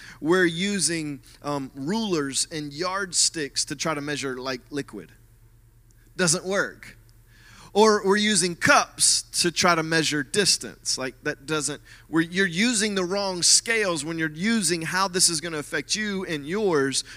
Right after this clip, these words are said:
with the decision that you need to make in this moment of what the next right thing is. And so how do we make these decisions of what the next right thing is? We have to make sure that we weigh the things, we measure the things on the correct scale. So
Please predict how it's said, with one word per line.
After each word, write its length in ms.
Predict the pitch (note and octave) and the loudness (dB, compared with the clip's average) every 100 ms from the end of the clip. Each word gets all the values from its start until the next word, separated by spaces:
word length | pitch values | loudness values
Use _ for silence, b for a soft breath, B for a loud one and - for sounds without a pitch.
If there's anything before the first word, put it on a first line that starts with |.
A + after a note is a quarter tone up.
| - | 4
with 200 | E3+ - | 4 4
the 80 | |
decision 520 | C#3+ C#3 - A3 D#3+ D#3 | 2 4 4 4 2 -2
that 140 | C#3+ | -2
you 60 | F3 | -2
need 160 | E3 | -2
to 80 | - | -4
make 220 | D3 C#3 | -4 -8
in 80 | C#3 | -6
this 160 | C3+ E3+ | -6 -4
moment 340 | G3 E3 C3 | -4 -4 -4
of 140 | C#3 C3+ | -4 0
what 240 | E3 - | 0 0
the 80 | C#3+ | -2
next 400 | D3 C#3 - - | -2 -2 -4 -4
right 280 | D3 C#3+ C3+ | -2 -2 -2
thing 380 | - C3+ C3 B2 B B B B | -6 -6 -6 -10 B B B B
is. 400 | G#3+ G#3 B2 - | -2 0 0 -2
And 140 | E3 D#3+ | -2 2
so 280 | F#3+ E3 C#3+ B B | 4 4 0 B B
how 260 | - G#3+ G3+ | -2 0 0
do 340 | C#3 G#3+ C4 | 2 4 4
we 380 | A3 F3+ D#3 C#3+ B - | 2 2 2 -2 B -4
make 280 | E3 F3 D3+ | 0 0 -2
these 200 | D#3+ - | 0 0
decisions 560 | D3 - F3+ D#3 D3+ | 2 4 2 0 -4
of 140 | C#3+ B2+ | -4 -2
what 240 | D#3 - | -4 -2
the 80 | C#3+ | -4
next 300 | C#3+ - C#3+ | -4 -2 -2
right 180 | C3+ A2+ | -4 -4
thing 140 | C3+ | -6
is? 120 | B2+ | -4
We 140 | B2+ D3+ | -4 -2
have 340 | D3+ F#3+ - | 2 0 0
to 140 | - F#3+ | -4 -2
make 200 | F3+ D3+ | -2 0
sure 240 | - F3 | 0 0
that 120 | F#3+ | -2
we 280 | D3+ D#3 C#3+ B B | -2 -2 -2 B B
weigh 460 | B2+ D3+ G#3 A3+ | -2 2 2 0
the 140 | F3+ D#3+ | -2 -4
things, 380 | - C#3+ C#3+ C3 | -2 -4 -2 -2
we 160 | D#3 | -2
measure 440 | C#3+ D3+ G3 F#3 D#3 | -2 -2 -2 -2 -6
the 100 | C#3+ | -4
things 320 | D3+ D3 - - | -6 -6 -8 -4
on 220 | F3 D#3+ | -4 -2
the 80 | D3+ | -4
correct 340 | D#3+ C#3+ C3 | -4 -4 -2
scale. 380 | - A3 G#3+ B2+ | -4 -2 -6 -2
So 320 | - D#3+ C#3+ | -2 -2 -4